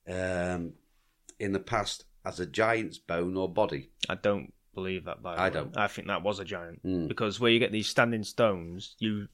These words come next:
Speaker 2: I mean, look at Stonehenge, they dug up a giant there.
Speaker 1: Mm.
Speaker 2: It's still on display. Well, it's
Speaker 1: Mm.
Speaker 2: not on display, but you can go see it.
Speaker 1: Yeah.
Speaker 2: Uh, just up the road, they dug up another giant. So,
Speaker 1: Mm.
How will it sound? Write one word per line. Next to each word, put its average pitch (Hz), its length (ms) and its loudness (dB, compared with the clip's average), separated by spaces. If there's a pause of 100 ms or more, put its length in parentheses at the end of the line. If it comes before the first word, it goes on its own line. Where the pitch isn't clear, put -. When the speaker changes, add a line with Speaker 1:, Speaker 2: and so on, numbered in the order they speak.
(140)
Speaker 2:
I - 540 -12
mean, 117 140 0
look 123 120 -2
at 120 80 -4
Stonehenge, 117 480 2
they - 80 -6
dug 110 200 -4
up 101 60 -2
a 101 60 -8
giant 107 300 0
there. 120 340 -4
Speaker 1:
Mm. 104 280 4
Speaker 2:
It's - 100 -6
still 127 160 0
on 120 100 -2
display. 127 480 -2
Well, 123 140 6
it's 95 100 4
Speaker 1:
Mm. 87 40 2
Speaker 2:
not 120 100 2
on 104 60 -6
display, 95 400 2
but - 120 -8
you 95 60 -6
can 113 140 -8
go 110 120 0
see 139 220 -2
it. 95 200 -2
Speaker 1:
Yeah. 95 140 2 (320)
Speaker 2:
Uh, 107 180 2
just 110 240 -4
up - 80 -4
the 110 80 -4
road, 131 240 6
they 110 60 -8
dug 107 200 -2
up 104 80 -2
another 127 240 -2
giant. 104 360 -4
So, 117 220 4
Speaker 1:
Mm. 82 160 -4